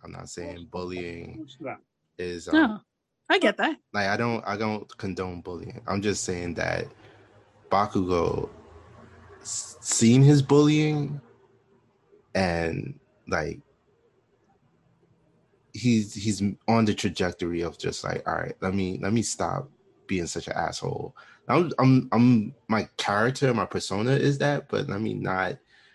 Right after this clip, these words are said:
Speaker 1: put it on people.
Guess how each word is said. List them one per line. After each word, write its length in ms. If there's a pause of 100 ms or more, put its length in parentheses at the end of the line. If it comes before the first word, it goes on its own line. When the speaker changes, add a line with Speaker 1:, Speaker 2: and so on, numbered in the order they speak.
(2000)
Speaker 1:
put 200
it 240
on 220
people. 480